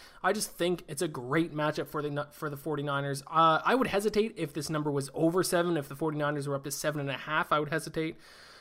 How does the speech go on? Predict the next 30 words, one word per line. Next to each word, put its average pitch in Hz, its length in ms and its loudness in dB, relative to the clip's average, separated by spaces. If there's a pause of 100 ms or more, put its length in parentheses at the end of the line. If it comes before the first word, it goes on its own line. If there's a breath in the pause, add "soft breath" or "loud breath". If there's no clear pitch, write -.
(140 loud breath)
But, 165 80 -2
uh, 147 180 0
getting 190 280 2
it 180 100 4
right 156 220 6
on 160 100 6
the 151 60 2
nose, 147 380 4
minus 143 340 0
seven, 143 240 0
minus 139 320 -2
one 139 140 -4
ten, 143 240 -4
I 139 100 -8
will 135 140 -8
take 151 280 -4
it. 156 140 -2
Obviously, 160 380 0
it 151 60 -2
does 143 180 2
concern 143 320 -2
me 139 80 -2
a 135 40 -4
little 147 200 0
bit 151 120 -2
'cause 139 140 -6
it's 131 160 -10
a 139 60 -10
divisional 160 480 0
game. 156 340 0